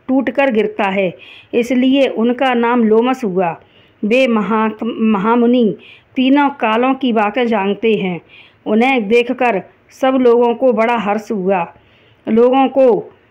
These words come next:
अपने निकट आया देख लोमस जी ने पूछा, "तुम लोग किस लिए यहाँ आए हो? अपने आगमन का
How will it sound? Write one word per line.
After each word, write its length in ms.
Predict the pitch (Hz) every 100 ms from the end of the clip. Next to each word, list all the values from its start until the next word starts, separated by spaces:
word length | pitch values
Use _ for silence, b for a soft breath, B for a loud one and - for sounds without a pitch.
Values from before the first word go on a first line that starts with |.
| _ -
अपने 360 | 220 254 277
निकट 540 | 247 240 277 262 - - -
आया 360 | 214 233 262
देख 360 | 240 196 247 226
लोमस 440 | 208 226 262 277 233
जी 140 | 226
ने 140 | 233
पूछा, 460 | 240 208 196 202 165 B B B _
"तुम 180 | 269 269
लोग 460 | 240 269 226 170 - b b b _ _ _ _ _ _
किस 180 | 277 269
लिए 320 | 262 240 262
यहाँ 480 | 254 226 208 240 240
आए 240 | 214 214 214
हो? 320 | 208 185 160 b b b -
अपने 380 | 220 240 269
आगमन 540 | 254 214 233 254 247 233
का 260 | 254 233